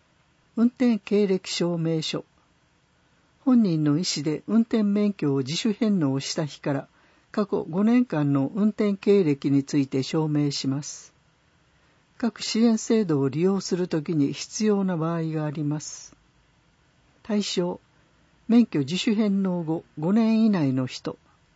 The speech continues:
申請場所、警察署、運転免許センター。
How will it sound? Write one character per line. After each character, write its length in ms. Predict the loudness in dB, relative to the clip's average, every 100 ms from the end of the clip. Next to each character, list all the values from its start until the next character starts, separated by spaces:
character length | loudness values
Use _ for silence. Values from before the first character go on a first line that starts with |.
| _ _ _ _ _
申 240 | -6 2 2
請 300 | 2 0 0
場 140 | -2
所、 200 | -4 -8 -8 _ _ _ _
警 220 | 0 0
察 240 | 0 -6
署、 260 | -6 -6 -8 _ -2
運 140 | 0
転 240 | 0 -2
免 260 | 0 -2 -2
許 140 | -4
セ 180 | -4 -4
ン 80 | -6
タ 160 | -6 -10
ー。 80 | -10